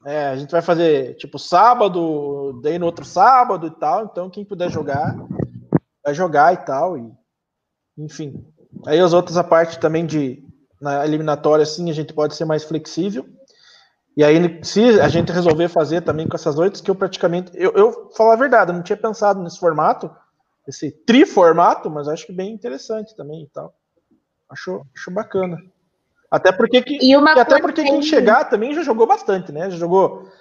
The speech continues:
Speaker 1: três etapas, sendo aí, digamos, sete ou oito, o, rodadas por etapa, então já são aí vinte e uma, vinte e quatro partidas. Daí mais o mata-mata, que a gente pode aumentar o número de partidas pra ganhar, em vez de quatro e meio, fazer cinco e meio, por exemplo.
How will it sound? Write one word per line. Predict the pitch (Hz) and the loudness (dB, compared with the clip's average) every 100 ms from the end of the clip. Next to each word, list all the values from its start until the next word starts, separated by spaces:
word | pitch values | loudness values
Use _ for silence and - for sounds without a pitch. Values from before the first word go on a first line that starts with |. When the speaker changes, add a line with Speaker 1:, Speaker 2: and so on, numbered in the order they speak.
| _ | _
Speaker 1:
três | - 233 233 | -2 0 2
etapas, | 208 - 226 - 202 | 2 4 2 2 -4
sendo | - 202 196 | -4 -2 0
aí, | 202 208 | -2 -4
digamos, | 165 170 185 156 131 - _ _ _ _ _ _ _ | -4 -2 -2 -4 -10 -16 _ _ _ _ _ _ _
sete | _ - 185 240 247 190 | _ 0 4 4 4 2
ou | |
oito, | 180 226 226 175 147 135 - | 4 2 0 -8 -8 -10 -16
o, | 143 139 | -16 -14
rodadas | 143 151 147 180 196 - | -10 -4 0 0 0 -6
por | 165 | -6
etapa, | 156 156 196 254 175 | -4 0 0 0 -8
então | 156 180 | -12 -10
já | 185 | -10
são | - 190 | -10 -10
aí | 180 196 | -8 -8
vinte | 156 185 190 | -10 -14 -12
e | 208 | -8
uma, | 220 | -6
vinte | 170 - | -8 -4
e | |
quatro | - 185 - | 0 0 0
partidas. | 160 160 226 302 330 - _ _ _ _ - | -2 -2 -10 -10 -12 -16 _ _ _ _ -4
Daí | 170 175 | -2 2
mais | 160 240 262 | 4 4 4
o | |
mata-mata, | 240 226 190 202 208 | 2 2 2 2 0
que | 202 | -6
a | |
gente | 208 - | -10 0
pode | 285 190 202 160 143 _ - | 0 0 -4 -8 -12 _ 0
aumentar | 175 185 170 156 - 269 | 2 2 -2 2 4 6
o | |
número | 202 185 175 | 4 -2 -4
de | 165 | -4
partidas | 156 147 226 262 | -4 -4 -8 -14
pra | - 156 | -10 -8
ganhar, | 151 170 226 | -8 -6 -6
em | |
vez | 180 160 | -6 -8
de | |
quatro | 156 180 180 160 | -2 -2 -2 -8
e | |
meio, | 175 196 | -6 -4
fazer | 180 170 | -4 -6
cinco | 160 202 175 | -10 -10 -8
e | |
meio, | 165 208 175 | -6 -6 -8
por | 151 | -10
exemplo. | 143 214 254 285 | -10 -10 -12 -16